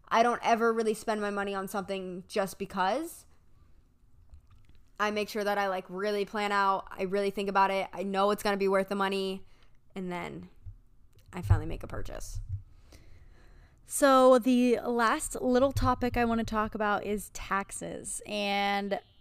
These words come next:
Speaker 2: I wanted to
Speaker 1: Ugh.
Speaker 2: talk about this because, one, Gabby had a very lovely awakening being an independent contractor or, like,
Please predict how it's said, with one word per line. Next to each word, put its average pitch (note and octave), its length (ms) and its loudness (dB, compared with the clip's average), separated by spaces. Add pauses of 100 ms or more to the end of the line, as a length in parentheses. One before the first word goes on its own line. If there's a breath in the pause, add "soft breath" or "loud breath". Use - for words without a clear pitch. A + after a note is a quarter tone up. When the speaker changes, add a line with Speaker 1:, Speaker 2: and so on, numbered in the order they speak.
(200)
Speaker 2:
I A3+ 80 6
wanted C4 200 6
to D4+ 60 2
Speaker 1:
Ugh. D4 60 2
Speaker 2:
talk B3+ 180 6
about A#3 240 4
this A3+ 220 2
because, G3+ 640 0 (120)
one, G#3+ 540 2
Gabby A3 360 4
had G#3+ 260 2
a G#3+ 140 2
very G#3+ 320 4
lovely G3+ 360 2
awakening G#3 600 2
being G3+ 400 -2 (160)
an G#3 180 2
independent G#3+ 600 2
contractor G#3 680 0
or, G3+ 80 0
like, G3 260 -2